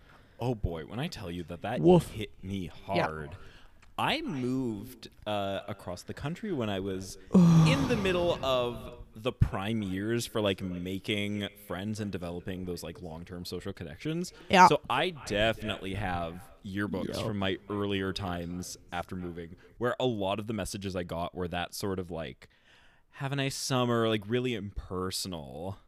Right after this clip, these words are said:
Speaker 1: And I,
Speaker 2: Yeah.
Speaker 1: I, I was like, "Oh, I,
Speaker 2: Right.
Speaker 1: I
Speaker 2: Poor
Speaker 1: cry for
Speaker 2: Clea.
Speaker 1: you."
Speaker 2: Exactly. Um,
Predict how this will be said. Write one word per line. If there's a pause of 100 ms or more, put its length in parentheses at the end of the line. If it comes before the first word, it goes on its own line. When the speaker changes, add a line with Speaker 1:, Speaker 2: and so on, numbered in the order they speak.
(360)
Speaker 1:
And
I,
Speaker 2:
Yeah.
Speaker 1:
I, (260)
I
was
like,
"Oh, (420)
I,
Speaker 2:
Right.
Speaker 1:
I
Speaker 2:
Poor
Speaker 1:
cry
for
Speaker 2:
Clea.
Speaker 1:
you." (520)
Speaker 2:
Exactly. (800)
Um,